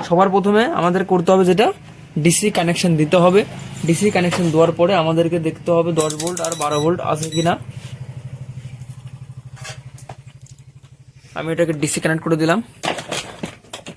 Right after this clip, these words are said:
ডিসি কানেক্ট করার পর আমি এটাকে নেগেটিভে নেগেটিভ রাখবো। নেগেটিভে রাখার পর এখানে দশ ভোল্ট, দশ ভোল্টের জায়গায় এগারো ভোল্ট হচ্ছে,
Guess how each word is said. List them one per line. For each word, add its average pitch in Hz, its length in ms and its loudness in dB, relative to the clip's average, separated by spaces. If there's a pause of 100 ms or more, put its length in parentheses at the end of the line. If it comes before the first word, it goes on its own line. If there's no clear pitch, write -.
(1600)
ডিসি 151 320 -12
কানেক্ট 160 240 -2
করার 165 180 2
পর 170 160 -2
আমি 156 180 -2
এটাকে 156 220 0 (180)
নেগেটিভে 156 380 0 (100)
নেগেটিভ 151 260 0 (100)
রাখবো। 165 220 0 (1040)
নেগেটিভে 156 380 -2
রাখার 156 200 0
পর 165 160 2
এখানে 151 160 -2 (120)
দশ 147 100 2 (100)
ভোল্ট, 180 200 2 (1200)
দশ 147 160 0
ভোল্টের 156 240 0
জায়গায় 151 200 6
এগারো 143 200 2
ভোল্ট 160 200 2
হচ্ছে, - 200 -8